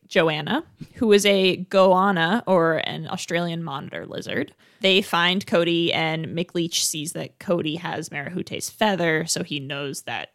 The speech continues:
Cody must know where the eagle is. Uh, so McLeach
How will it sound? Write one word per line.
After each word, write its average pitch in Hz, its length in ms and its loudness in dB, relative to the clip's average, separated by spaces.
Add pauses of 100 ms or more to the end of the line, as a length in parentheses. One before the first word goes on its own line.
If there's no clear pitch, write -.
(140)
Cody 160 320 2
must 147 220 -6
know 82 140 -8
where - 140 -10
the - 220 -20
eagle 175 340 0
is. 143 340 -6 (300)
Uh, 180 280 -6
so 175 300 0
McLeach 190 680 -6